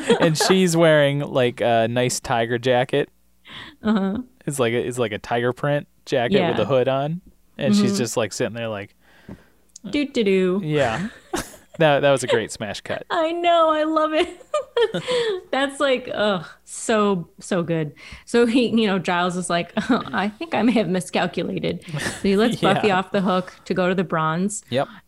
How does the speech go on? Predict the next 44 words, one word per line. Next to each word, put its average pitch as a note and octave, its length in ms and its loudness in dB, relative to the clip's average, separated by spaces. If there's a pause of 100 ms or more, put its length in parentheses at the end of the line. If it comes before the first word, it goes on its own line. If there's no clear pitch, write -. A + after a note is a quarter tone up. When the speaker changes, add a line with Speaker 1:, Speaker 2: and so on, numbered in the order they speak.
Speaker 1:
uh, F3+ 240 0
warning A3 340 2
her G3 240 2
about F3 400 0
dating F#3+ 380 2
while E3 240 0
having F3 280 -2
a D#3+ 60 -4
secret F3 340 -4
identity. E3 640 -2
So - 140 -12
she - 160 -4
says, E3 240 -2
Speaker 2:
Mm-hmm. - 80 -6
Speaker 1:
"In F#3 60 0
that E4 180 -2
case, B3+ 320 0
I A3 120 0
won't A#3+ 180 0
wear F#3 160 -2
my F#3 160 -2
button G3+ 540 -2 (340)
that A3 180 -2
says, G3+ 260 -2
'I'm C#4+ 200 0
the C#4 80 0
Slayer, C#4 340 0
ask F#3 300 -4
me B3+ 100 0
how.'" F#3+ 400 -2 (800)
Which G#3 160 0
is A3 100 0
actually G#3+ 340 0
funny G#3 260 0
because F3+ 260 -2
that's F3+ 220 -4
a F#3+ 60 -2
reference F3+ 480 -4
that E3+ 120 -2
I E3+ 80 0
made E3+ 420 -4 (440)
in G3+ 160 2
episode F3 500 -4
one. E3+ 440 -2